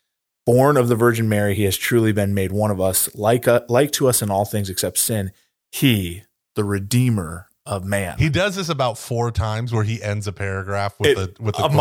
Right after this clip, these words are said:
Speaker 1: mic drop.
Speaker 2: Yeah,
Speaker 1: Yeah,
Speaker 2: yeah. It's,
Speaker 1: totally.
Speaker 2: it's awesome.
Speaker 1: Yeah.
Speaker 2: It's awesome. But so I want you, as you go through this encyclical, to think about those phrases, that Jesus Christ, the new Adam, fully reveals man to himself, and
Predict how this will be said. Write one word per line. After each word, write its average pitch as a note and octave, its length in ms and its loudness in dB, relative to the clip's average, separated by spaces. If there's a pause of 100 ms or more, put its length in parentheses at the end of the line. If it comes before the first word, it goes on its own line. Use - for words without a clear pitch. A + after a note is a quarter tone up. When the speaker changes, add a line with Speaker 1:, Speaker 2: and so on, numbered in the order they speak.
(100)
Speaker 1:
mic D3 80 -4
drop. G#2+ 240 2 (240)
Speaker 2:
Yeah, C3+ 60 6
Speaker 1:
Yeah, G2+ 340 2
Speaker 2:
yeah. - 80 2
It's, A#2+ 120 2
Speaker 1:
totally. B2 240 4
Speaker 2:
it's A2 100 0
awesome. F#2 380 0
Speaker 1:
Yeah. G#2+ 140 2
Speaker 2:
It's G2+ 120 2
awesome. F#2+ 360 -2 (340)
But C#3+ 220 2
so E3 240 2
I E3 120 2
want F#3 200 2
you, F3+ 300 0
as C3+ 200 0
you C#3 60 -6
go C#3+ 220 0
through D3 240 -6
this C3+ 180 -6
encyclical, A#2+ 460 0
to A2+ 100 4
think D3 320 2
about A2 460 2
those G#2+ 220 4
phrases, G2 520 -2 (680)
that A#2 240 2
Jesus C#3+ 460 2
Christ, C3 400 0
the G#2+ 80 4
new A2 340 6
Adam, A#2 380 0
fully D3+ 320 0
reveals A2+ 480 0
man A2 260 0
to C3+ 160 0
himself, C3 600 -2 (800)
and C#3 460 2